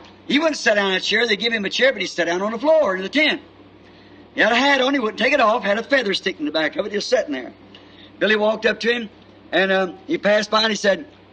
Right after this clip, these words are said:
"Uh, you want a prayer card?" "Hmm." He said, "What's wrong with you, Chief?" He said, "Me sick." He said, "But what's wrong with you?" He said,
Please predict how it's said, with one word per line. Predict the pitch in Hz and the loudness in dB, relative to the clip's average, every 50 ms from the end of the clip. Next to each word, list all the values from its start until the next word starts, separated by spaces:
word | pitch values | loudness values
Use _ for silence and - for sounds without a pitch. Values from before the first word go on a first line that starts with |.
| - - 127 | -14 -6 -2
"Uh, | 143 151 151 156 - - | 0 0 0 0 -2 -4
you | 143 147 | -2 0
want | 190 226 226 | 2 2 2
a | 208 | 2
prayer | - 226 240 247 240 | 2 2 4 4 2
card?" | - 226 233 247 247 233 - - - - - - - - - | 2 2 2 4 2 0 -2 -6 -20 -20 -20 -20 -20 -14 -8
"Hmm." | 254 302 208 202 175 117 - - - - - - - - - - - - - - - - - - - - - - - | -4 -2 -2 -2 -4 -6 -10 -20 -20 -20 -20 -20 -20 -20 -20 -20 -20 -20 -20 -20 -20 -20 -20 -20 -20 -20 -20 -20 -10
He | - 151 | -8 -2
said, | - 214 214 | 0 2 2
"What's | 240 254 - - | 2 2 2 2
wrong | 247 247 254 247 | 2 4 4 2
with | 226 214 | 2 0
you, | 208 190 | 0 -2
Chief?" | - - - 214 226 240 | -2 0 0 0 0 0
He | 196 190 | -2 -4
said, | - - 202 185 - - - - | 0 2 0 0 0 -4 -16 -8
"Me | - 165 220 226 | -2 0 0 0
sick." | 208 - 220 240 214 160 - - - - - - - - - - - - - - - - - - - - - - - - - - - - - - - - | 0 2 2 2 2 2 -2 -10 -20 -20 -20 -20 -20 -20 -20 -20 -20 -20 -20 -20 -20 -20 -20 -20 -20 -20 -20 -20 -20 -20 -20 -20 -20 -20 -20 -20 -14 -8
He | 349 302 | -8 -2
said, | - - 262 233 | 2 2 2 2
"But | 233 202 | 2 0
what's | 185 233 247 220 - | 2 0 0 0 2
wrong | 269 294 311 320 294 | 2 4 4 4 2
with | 262 226 | 2 0
you?" | 208 | -2
He | 196 | -2
said, | - 196 180 - | -2 -2 -2 -2